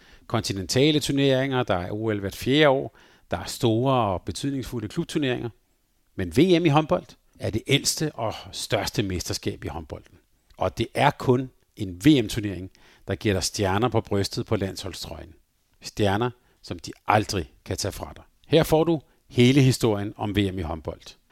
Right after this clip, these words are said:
Fra det første V M i Hitlers Tyskland i nitten otteogtredive, til Niklas Sandins stød med pokalen i Kairo for to år siden midt i coronapandemien. For Mediano Håndbold er V M også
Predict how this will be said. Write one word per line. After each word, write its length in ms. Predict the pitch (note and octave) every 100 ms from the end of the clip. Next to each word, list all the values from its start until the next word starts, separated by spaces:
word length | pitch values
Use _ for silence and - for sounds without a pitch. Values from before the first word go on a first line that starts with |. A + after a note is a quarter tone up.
| -
Fra 140 | G2
det 120 | F2
første 400 | - B2+ B2 B2+
V 260 | C3 B2+ B2
M 40 |
i 40 | A#2
Hitlers 380 | G#2 C3 A#2 -
Tyskland 540 | - D3 - A#2+ A#2
i 40 |
nitten 220 | G#2 G#2 A2+
otteogtredive, 680 | G#2 C#3+ - G2 G2+ A#2+ B2+ _ _ _ _
til 140 | - A2+
Niklas 260 | A2 G#2+
Sandins 460 | - G2 F2 C#3+ B2+
stød 260 | - C3 C3
med 120 | A2
pokalen 560 | - - D3 D3 C3+
i 60 | G2
Kairo 520 | - - A#2+ D#3+ E3 - _ _ _
for 160 | - G2+
to 300 | - D3+ C#3
år 140 | B2
siden 420 | G#2+ B2 A#2 A2+
midt 260 | G2 G#2+ -
i 300 | - G#2+ E2+ _
coronapandemien. 960 | - G#2 F2+ E2+ F2+ G2 D#2 D#2 - - _ _ _
For 140 | - A#2+
Mediano 420 | A#2+ A#2+ C3+ E3
Håndbold 400 | C#3+ D3+ D3+ C#3+ -
er 200 | A2+ A2+ -
V 260 | A2+ A#2 G#2+
M 100 | A#2 _ -
også 380 | G2+ G#2 -